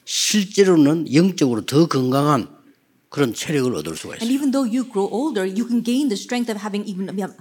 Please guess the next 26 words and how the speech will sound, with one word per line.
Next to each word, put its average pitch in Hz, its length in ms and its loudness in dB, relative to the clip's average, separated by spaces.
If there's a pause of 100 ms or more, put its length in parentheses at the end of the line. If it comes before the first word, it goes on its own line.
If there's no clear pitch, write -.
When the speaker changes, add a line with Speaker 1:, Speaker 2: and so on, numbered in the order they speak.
(160)
Speaker 2:
younger 233 320 -2
spiritual, - 560 -4
Speaker 1:
뭐 180 400 -2
이 180 80 4
Speaker 2:
spirituality. 185 320 2
Speaker 1:
리듬을 165 240 4
찾으면 151 480 2
이제 127 140 2
빛의 156 340 2
경제가 117 320 2
회복되는 - 480 -8
Speaker 2:
And 277 160 0
if 285 80 -2
Speaker 1:
겁니다. - 0 -
Speaker 2:
you 294 80 0
find 190 240 -4
this 233 160 -6
rhythm, 170 160 -4
you 190 80 -6
can 208 160 -4
restore 196 240 -4
the 226 160 -4
economy 160 480 -8
of 233 160 -6
light. 277 320 -8
Speaker 1:
예, - 160 -14